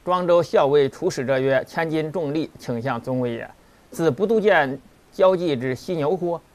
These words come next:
养思之数岁，亦闻秀，已如太庙。当世之时，虽亦为孤豚，岂可得乎？子既去，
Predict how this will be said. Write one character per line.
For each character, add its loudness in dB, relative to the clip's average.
养 -2
思 -2
之 -2
数 -8
岁， -4
亦 -2
闻 -2
秀， -2
已 -4
如 -4
太 -6
庙。 -4
当 -2
世 -4
之 -2
时， -4
虽 -4
亦 -2
为 0
孤 -4
豚， -2
岂 -14
可 -4
得 -2
乎？ -12
子 -6
既 -4
去， -8